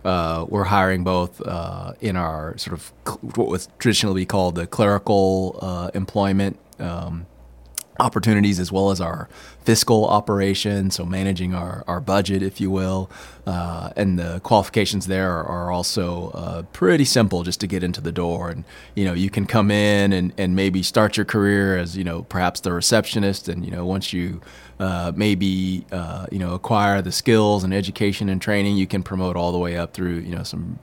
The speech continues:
fairly high-level administrative services positions within the department. Uh, as mentioned, uh, we're hiring now. Uh, you know, for more information, folks can go to sac county probation dot gov and, uh, see the administration tab and see a list of, uh,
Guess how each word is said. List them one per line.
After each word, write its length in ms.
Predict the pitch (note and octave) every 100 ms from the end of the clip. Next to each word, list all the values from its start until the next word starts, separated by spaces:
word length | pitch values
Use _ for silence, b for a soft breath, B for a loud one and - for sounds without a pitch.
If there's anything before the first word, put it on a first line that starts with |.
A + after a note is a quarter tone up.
| -
fairly 280 | - G#2+ F#2+
high-level 600 | F2+ F2+ F#2 F2 F2 F2 E2+
administrative 600 | E2+ F2 F2 F2 D#2 -
services 500 | F2 E2+ E2 D#2+ D#2
positions 520 | - F2+ - - -
within 240 | F2+ -
the 60 | -
department. 500 | - - - - F2 - B B B B B
Uh, 520 | F#2 F2+ F2 E2+ D#2+ - -
as 200 | A2+ G2
mentioned, 540 | G2+ - G2 F#2+ F#2
uh, 380 | F#2 F2 E2+ F2
we're 140 | F2+ F#2
hiring 500 | - G2+ G2+ G2+ F#2
now. 520 | F#2+ G2 G2+ G2 G2
Uh, 400 | - F2 F2+ E2+
you 80 | G2+
know, 60 | G2
for 120 | G2
more 140 | G2+
information, 480 | G2 - F#2+ F2+ F#2+
folks 240 | - F#2+
can 160 | - G2
go 120 | F2+
to 220 | F2 F2 E2 B B B B
sac 280 | - G#2 -
county 300 | - F#2 F#2
probation 460 | - F#2 F#2 -
dot 240 | F#2 F#2 F#2
gov 420 | G#2 G#2 F#2 F2+
and, 240 | E2+ E2+ -
uh, 340 | F2 F2 F2
see 180 | - -
the 120 | F#2+ F2+
administration 680 | F2+ G2 F#2 F#2+ F2 F#2+
tab 360 | F2+ F2+ F2 E2+
and 120 | F2
see 140 | -
a 80 | E2+
list 260 | F2+ F2 -
of, 280 | E2+ E2+ -
uh, 260 | E2 F#2